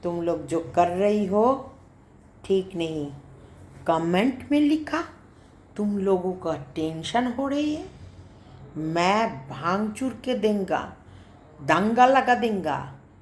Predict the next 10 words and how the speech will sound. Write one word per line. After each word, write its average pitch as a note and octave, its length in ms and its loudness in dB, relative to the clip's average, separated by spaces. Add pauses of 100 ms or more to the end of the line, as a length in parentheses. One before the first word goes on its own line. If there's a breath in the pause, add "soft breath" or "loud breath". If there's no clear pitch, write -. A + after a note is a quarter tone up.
(140)
लेकिन E3 320 -6
हम D3+ 280 -8
लोगों D#3+ 260 -2
का D3+ 120 -4
किसानों F#3 800 -2 (1080)
किसी G#3 240 -6
के G#3 160 -4
पास E3 500 0
नहीं E3+ 360 -2
जाएगा। D#3 640 0